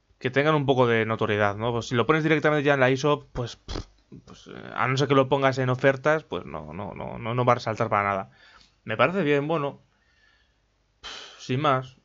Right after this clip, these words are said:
A ver, eh, yo venía sabiendo esto, o sea que tampoco me voy a echar las manos a la cabeza, ¿no? Pero bueno, no sé, si os ha gustado alguno, no sé, pues, oye, pues es chulo. No, no suelen ser juegos muy caros, además los que, los que han salido no tienen pinta de que valgan, no sé, veinte, treinta euros.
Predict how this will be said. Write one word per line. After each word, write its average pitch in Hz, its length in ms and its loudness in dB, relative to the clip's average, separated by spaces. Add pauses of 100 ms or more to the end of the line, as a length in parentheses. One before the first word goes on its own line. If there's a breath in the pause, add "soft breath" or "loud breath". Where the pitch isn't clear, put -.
A 113 120 0
ver, 123 200 2
eh, 101 600 -10
yo 135 120 4
venía 143 320 4
sabiendo 123 400 2
esto, 101 260 -6
o - 40 -20
sea - 140 -14
que - 80 -20
tampoco - 800 -14
me 123 60 -6
voy 113 80 -2
a - 20 -6
echar 120 140 -2
las 120 100 -2
manos 117 200 -2
a - 20 -2
la 110 80 0
cabeza, 107 320 -2
¿no? - 160 -14 (720 soft breath)
Pero 120 140 0
bueno, 190 220 2
no 185 120 -2
sé, 175 160 -4
si 190 120 -4
os 123 80 -2
ha 143 40 0
gustado 170 280 2
alguno, 202 500 -2
no 156 140 -4
sé, 135 100 -4
pues, - 400 -14
oye, 139 200 -8
pues - 180 -16
es - 140 -20
chulo. 156 460 2
No, 151 200 -2
no 180 140 0
suelen 196 220 4
ser 127 120 2
juegos 127 240 2
muy 113 140 -4
caros, 135 220 4
además 117 180 0
los 139 120 -2
que, 131 140 -2
los 117 160 -4
que 147 60 -2
han 147 40 0
salido 147 300 2
no 147 160 -2
tienen 135 260 0
pinta 127 240 2
de 110 120 2
que 110 160 2
valgan, 110 540 0
no 104 120 -8
sé, - 260 -12 (140)
veinte, 123 400 0
treinta 113 340 0
euros. 110 400 -4